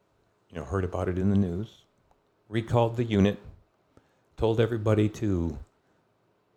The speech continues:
uh, start, start packing our equipment, get ready.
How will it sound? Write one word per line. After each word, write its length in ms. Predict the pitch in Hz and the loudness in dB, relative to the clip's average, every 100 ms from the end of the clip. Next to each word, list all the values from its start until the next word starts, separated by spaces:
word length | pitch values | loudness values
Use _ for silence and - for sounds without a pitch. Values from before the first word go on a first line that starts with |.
| _ - | _ -14
uh, 200 | 82 80 - | -12 -12 -14
start, 280 | - 104 - | -4 -4 -2
start 260 | - 104 - | 2 2 4
packing 300 | 95 95 101 | 2 2 0
our 140 | 92 | 0
equipment, 600 | 85 - 110 120 113 - - - _ _ _ _ _ _ _ _ _ _ | 0 2 4 2 -2 -10 -20 -20 _ _ _ _ _ _ _ _ _ _
get 200 | - 101 | -4 -2
ready. 420 | 104 101 120 123 | 2 4 4 2